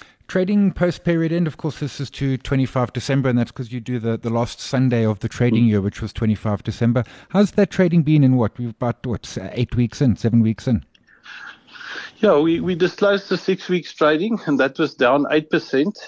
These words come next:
Speaker 2: So, uh, um, you know, I, I must just put it into perspective, though. The, the four percent that we, we had in the first half,
Speaker 1: Mm.
Speaker 2: um, obviously had some looting effect in the prior year still,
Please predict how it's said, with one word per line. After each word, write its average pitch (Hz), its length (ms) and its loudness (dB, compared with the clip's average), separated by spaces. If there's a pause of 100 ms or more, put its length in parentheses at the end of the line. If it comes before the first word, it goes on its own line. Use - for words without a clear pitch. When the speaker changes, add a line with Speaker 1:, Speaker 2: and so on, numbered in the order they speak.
(100)
Speaker 2:
So, 127 500 4
uh, 127 340 4
um, 117 480 -2
you 143 140 0
know, 131 120 0
I, 127 340 -2
I - 20 -2
must 127 220 -2
just - 180 -4
put 139 140 4
it 131 40 2
into 131 300 0
perspective, 143 680 -2
though. 147 280 4
The, 127 360 -4
the 120 80 -4
four 151 220 2
percent 143 420 -2
that 120 200 0
we, 123 200 -2
we 117 140 -2
had 123 260 2
in 123 120 -4
the 117 80 -4
first - 400 0
half, 113 320 4 (240)
Speaker 1:
Mm. 107 220 -6 (140)
Speaker 2:
um, 113 500 0 (220)
obviously 135 480 2
had 123 180 0
some 123 240 -2
looting 123 360 0
effect 120 380 -2
in 117 80 -4
the 110 80 -4
prior 120 220 2
year 113 260 2
still, 156 400 -2